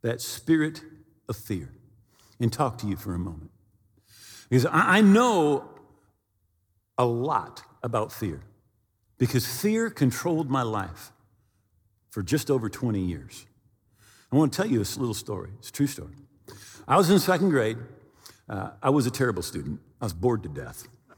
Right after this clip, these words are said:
I looked out the window, caught flies. You know, I just, and anyway, when, by the time second grade was done, I was really good at math, but I was terrible at reading, and I failed second grade.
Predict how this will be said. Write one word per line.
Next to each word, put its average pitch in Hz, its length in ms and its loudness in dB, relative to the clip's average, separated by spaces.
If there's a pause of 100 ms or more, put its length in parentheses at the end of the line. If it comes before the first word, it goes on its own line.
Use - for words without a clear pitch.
(720)
I 117 80 0
looked 117 300 2
out 107 120 0
the 113 80 0
window, 104 300 0
caught 87 240 -6
flies. 69 400 -12
You 101 80 -2
know, 95 100 -2
I 110 60 0
just, 92 280 -6 (880)
and 160 100 6
anyway, 302 260 10
when, 220 180 6
by 208 100 4
the 202 100 4
time 320 380 6
second 220 300 4
grade 220 280 6
was 170 160 2
done, 143 480 4
I 151 100 2
was 123 120 4
really 147 460 6
good 123 220 2
at 113 100 0
math, 92 460 -4 (500)
but 117 200 2
I 135 140 6
was 120 220 2
terrible 110 420 0
at 101 80 -4
reading, 87 360 -6
and 95 100 -2
I 139 100 -2
failed 113 480 -8
second 92 340 -8
grade. - 240 -16